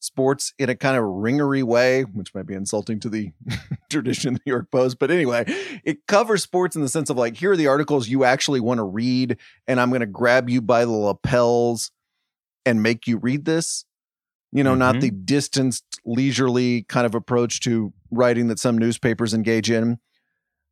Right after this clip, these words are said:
Speaker 1: I am sad to report that Phil Mushnick is at it again, uh, in the media column. <laughs> New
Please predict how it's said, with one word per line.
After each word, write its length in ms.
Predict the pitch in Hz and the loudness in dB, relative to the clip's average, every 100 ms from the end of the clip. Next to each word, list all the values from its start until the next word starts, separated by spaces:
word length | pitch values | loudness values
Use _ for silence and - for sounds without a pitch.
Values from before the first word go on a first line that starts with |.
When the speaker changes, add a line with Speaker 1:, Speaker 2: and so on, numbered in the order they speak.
| - | 0
Speaker 1:
I 120 | 131 | 4
am 140 | 143 131 | 4 2
sad 280 | - 160 | 4 4
to 40 | 160 | 4
report 340 | 135 151 156 | 2 2 2
that 120 | 139 | 2
Phil 160 | 117 156 | 2 2
Mushnick 480 | 123 131 131 147 123 | 4 2 2 0 0
is 160 | 123 | 0
at 220 | 101 123 131 | 2 2 2
it 120 | 120 | 0
again, 540 | 113 123 127 143 156 - _ _ _ _ _ _ _ - - | -2 0 0 0 -2 -8 _ _ _ _ _ _ _ -16 -6
uh, 280 | 120 113 113 | -2 0 0
in 160 | 127 123 | -2 -2
the 140 | 117 | 0
media 360 | 113 131 139 143 | 0 0 0 -2
column. 720 | - 143 131 135 139 143 135 _ _ _ _ _ _ - | 0 2 2 0 0 -4 -6 _ _ _ _ _ _ -6
<laughs> 0 | 98 - 180 202 | -6 -4 -6 -6
New 120 | - | -4